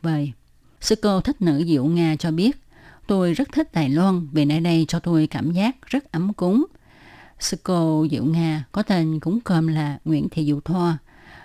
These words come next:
Xuất gia lúc lên mười tuổi, đến nay đã hai mươi ba năm. Sư nói, mới đầu sư chỉ muốn sang Đài Loan học tiếng Trung hai năm, nhưng sau đó được nhà chùa kiến nghị, sư học đại học tại trường Hoa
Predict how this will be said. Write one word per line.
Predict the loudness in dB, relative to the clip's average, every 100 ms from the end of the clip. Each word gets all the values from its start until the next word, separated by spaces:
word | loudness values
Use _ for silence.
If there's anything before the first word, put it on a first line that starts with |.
| -12 -10
Xuất | -4
gia | -2 0 0
lúc | -2 -4 -4
lên | 0 2
mười | 2 0
tuổi, | 2 2 2 0 -4 _ -14 -2
đến | 2 4
nay | 4 2
đã | 0 -2 -4
hai | -2 0
mươi | 2
ba | 0
năm. | 0 0 0 -2 -10 -20 -20 -20 -8
Sư | -2 0
nói, | 2 2 2 0 -16 -8 0
mới | 2
đầu | 4 2 0
sư | -2 -2 -2 -2
chỉ | -2
muốn | 0 2 2
sang | 2 -2 0 0
Đài | 0
Loan | 0 0 0 -4
học | -8 -6
tiếng | -2 0
Trung | 0 0
hai | 0 0
năm, | 0 0 -2 -4 -14 -20 -16 -2
nhưng | 0
sau | 0 0
đó | 0 0 2 2 0 -4
được | -4 0
nhà | -2
chùa | 0 0 -2 -2
kiến | 0 2
nghị, | 4 4 2 0 -16 -20 -12
sư | -2 0 0
học | 0
đại | -2 -2
học | 0 -2 -6 -6
tại | -4 -4
trường | 0 0 0 -4 -6
Hoa | -4